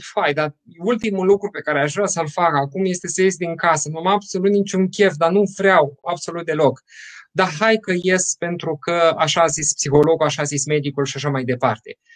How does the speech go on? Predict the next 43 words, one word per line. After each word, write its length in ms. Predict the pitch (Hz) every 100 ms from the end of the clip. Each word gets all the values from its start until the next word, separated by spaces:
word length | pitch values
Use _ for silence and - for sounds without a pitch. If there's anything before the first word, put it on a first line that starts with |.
| - - _ -
După 200 | 190 180
ce 100 | 190
m-am 160 | 180
întors 300 | 170 156 220
de 80 | 220
la 140 | 214 185
plimbare, 380 | 175 180 190
„Mamă, 200 | 180 247
dar 120 | 240 175
ce 120 | 156
idee 240 | 131 127
bună 240 | 120 123 117
a 40 | 117
fost 220 | 120 -
că, 340 | 139 127 123 120
că 80 |
am 80 | 147
ieșit 220 | 135 127
la 140 | 139 143
plimbare, 480 | 135 143 127 113 120
da?” 220 | 143 185 - - - _
Dar 160 | 147
trebuie 260 | 143 202 226
să 140 | 220
trec 260 | 202 202 220
peste, 560 | 208 196 - 185 180 - _ _ _ _
uh, 680 | 139 151 147 143 139 135 113 135 117 127 131
demonul 360 | 196 196 180
amiezii, 540 | 160 156 175 156 123 117
cum 180 | 127
l-a 120 | 123 123
numit, 340 | 127 139 139 -
uh, 360 | 127 123 120 117
foarte 260 | - 147 139
frumos 440 | 139 131 139 139
un 160 | 131 127
autor 340 | 127 123 147
care 180 | 147 123
scria 320 | 123 127 127
despre, 680 | 127 120 - 123 123 117 120 120 117
uh, 80 | 113
depresie, 600 | 113 131 139 127 - 110
da? 200 | 110 143